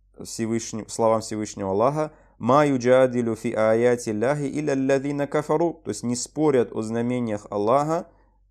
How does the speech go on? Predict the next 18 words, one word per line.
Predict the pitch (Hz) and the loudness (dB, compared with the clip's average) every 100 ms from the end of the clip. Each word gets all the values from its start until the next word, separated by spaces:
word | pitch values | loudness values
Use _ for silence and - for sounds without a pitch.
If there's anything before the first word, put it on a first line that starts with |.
| _ | _
об | 104 107 | 0 2
аятах | 110 117 123 117 104 | 4 4 4 0 -4
Аллаха, | 107 143 | 0 0
кроме | 139 143 147 | 0 -4 -4
неверующих, | 151 165 143 - 104 | -4 -4 -4 -6 -14
то | - | -16
есть | 104 | -12
те, | - | -10
кто | 123 120 | -10 -10
проявили | 120 123 123 | -6 -4 -2
неверие. | 123 135 135 - _ _ - - - _ | -4 0 -2 -2 _ _ -20 -20 -20 _
«يعني | 117 127 151 165 | 2 2 2 0
يجادل | 139 113 135 151 131 120 104 | 0 2 2 2 2 -2 -2
فيها | - 139 151 | -4 -4 -4
تكذيبا | 151 139 104 101 131 120 | -4 -4 -6 -6 -4 -2
بها، | 107 95 95 | -4 -4 -2
والله | 95 135 98 | 0 2 2
أعلم». | 90 85 80 | 2 -2 -6